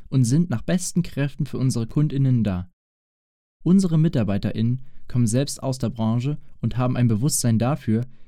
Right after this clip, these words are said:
welche dramatischen Konsequenzen die covid neunzehn Pandemie für unsere KünstlerInnen hat.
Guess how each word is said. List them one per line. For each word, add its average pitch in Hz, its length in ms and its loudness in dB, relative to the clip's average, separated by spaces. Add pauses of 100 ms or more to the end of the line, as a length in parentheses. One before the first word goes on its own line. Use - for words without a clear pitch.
welche 151 260 2
dramatischen 135 580 0
Konsequenzen 123 680 0
die 101 100 -4
covid 156 340 -2
neunzehn 139 440 0
Pandemie 127 420 2
für - 160 -6
unsere 147 360 0
KünstlerInnen 101 720 0
hat. 95 220 -8